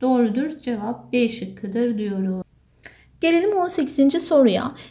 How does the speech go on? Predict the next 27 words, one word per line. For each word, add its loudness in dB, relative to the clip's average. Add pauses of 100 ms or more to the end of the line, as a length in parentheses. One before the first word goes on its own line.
N 4
büyük 8
eşittir 2
iki 6
olmak 4
üzere 6
M 8
N 6
iki 2
üssü 2
N 4
eksi 4
bir 2
biçiminde 6
yazılan 6
sayılara 4
Mersen'le 2
sayılar 0
denir. 0
Eğer 0
sayı 2
asal 2
olursa 2
Mersen'le 0
asal 4
sayı -2
denir. 6